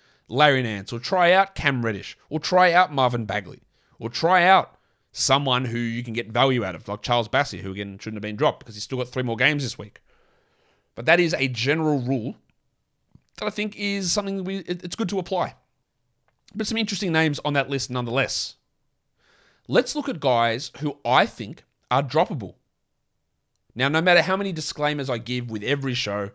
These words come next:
like even yesterday, the Buy Low, Sell High show, where I spent, you know, five minutes, I th-, <laughs> it wasn't five minutes, but talking about, "Hey, this is not everyone. This is not an exclusive list, um, of Buy Low, Sell Highs."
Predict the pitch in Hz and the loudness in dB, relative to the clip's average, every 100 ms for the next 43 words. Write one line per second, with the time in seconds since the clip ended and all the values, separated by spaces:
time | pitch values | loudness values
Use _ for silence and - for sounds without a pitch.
0 | _ _ - 139 143 123 127 - 110 107 | _ _ -6 -4 -2 -2 -2 -2 -4 -2
1 | 113 120 117 113 - 110 110 117 113 95 | 0 2 0 -4 -4 -4 -2 -4 -4 -6
2 | 98 104 104 - - - - 120 107 107 | -6 -6 -6 -12 -20 -12 -6 -6 -6 -6
3 | 123 117 104 123 107 101 - 107 107 95 | 0 0 -2 -6 -8 -12 -14 -16 -14 -14
4 | 87 95 101 110 107 104 - 123 113 107 | -10 -8 -8 -8 -10 -12 -8 -8 -6 -4
5 | 120 107 - - 131 160 151 147 151 127 | -4 -6 -10 -8 -6 -2 2 4 4 2
6 | 123 _ 107 131 143 147 - 131 - - | -2 _ -8 -2 2 2 2 -2 -2 -2
7 | 139 131 123 123 _ - 113 143 127 - | -2 -2 -6 -8 _ -8 -2 0 0 -4
8 | - - _ _ 120 123 123 127 123 120 | -10 -20 _ _ -2 0 0 -2 -4 -6
9 | 110 123 127 120 120 117 120 123 127 | -4 0 2 2 -2 -2 0 2 0